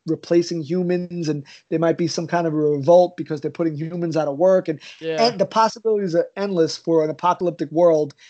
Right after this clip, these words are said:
Speaker 1: And think
Speaker 2: Yeah.
Speaker 1: about how dope Terminator is now, like,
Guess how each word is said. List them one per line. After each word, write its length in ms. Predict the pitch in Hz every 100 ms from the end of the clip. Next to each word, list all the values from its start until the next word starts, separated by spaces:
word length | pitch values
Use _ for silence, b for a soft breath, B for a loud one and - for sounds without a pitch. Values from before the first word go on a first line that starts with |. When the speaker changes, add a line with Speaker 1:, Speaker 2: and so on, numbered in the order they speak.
| b b
Speaker 1:
And 140 | 196 170
think 140 | 131 220
Speaker 2:
Yeah. 40 | 202
Speaker 1:
about 140 | 196
how 120 | 175
dope 280 | 165 196 165
Terminator 600 | - 208 226 175 156 151
is 140 | 151 131
now, 320 | 147 147 165 _
like, 180 | 165 143